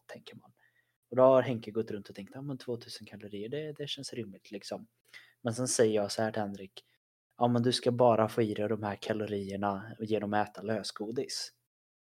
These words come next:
Henrik kanske tycker att det låter, "Mm, det lät gott." Första dagen kanske det är väldigt roligt.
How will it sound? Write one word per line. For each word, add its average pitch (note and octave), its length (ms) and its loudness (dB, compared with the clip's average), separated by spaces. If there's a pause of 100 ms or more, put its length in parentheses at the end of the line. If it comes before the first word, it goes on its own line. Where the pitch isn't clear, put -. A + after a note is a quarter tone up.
(920)
Henrik G2+ 360 -6
kanske A#2+ 280 0
tycker A#2 260 -4
att A2 160 -6
det A2 100 -2
låter, G#2+ 240 -8
"Mm, D#3 280 -8
det A2+ 100 -4
lät F#3 200 -4
gott." - 360 -12 (240)
Första A2+ 360 -2
dagen C3+ 420 4
kanske A#2+ 260 -4
det A#2 100 4
är A#2 40 6
väldigt A2+ 280 0
roligt. B2 380 0